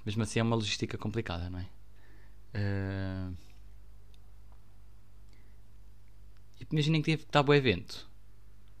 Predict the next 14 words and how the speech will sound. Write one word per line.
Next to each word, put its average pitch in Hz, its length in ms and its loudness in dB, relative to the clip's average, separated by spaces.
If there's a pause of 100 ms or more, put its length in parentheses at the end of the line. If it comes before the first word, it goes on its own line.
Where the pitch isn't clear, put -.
(140)
É 113 80 2
que - 60 0
os - 80 2
carros 127 220 6
na 123 100 10
estrada 120 440 10
já 147 140 6
abanam 139 300 8
bué 120 160 8
com 165 180 4
vento, 107 240 6
imaginem 107 380 8
a 127 40 6
voar. 123 360 2